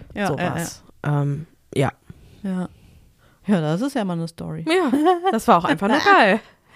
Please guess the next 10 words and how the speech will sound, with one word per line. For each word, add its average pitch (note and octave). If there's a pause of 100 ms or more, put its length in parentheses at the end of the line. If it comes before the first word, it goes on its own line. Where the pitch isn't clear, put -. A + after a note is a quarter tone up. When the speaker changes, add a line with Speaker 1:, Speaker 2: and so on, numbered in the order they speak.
(340)
Speaker 1:
Hammermäßig, E3+
Speaker 2:
Ja, C#4+
Speaker 1:
ja. F3+ (460)
Speaker 2:
war G#3
sehr F#3+
gut. D#3+ (320)
Mhm. G3+
Speaker 1:
Ja. F3+ (1080)
Crazy. F#2 (680)
Speaker 2:
Mhm. G3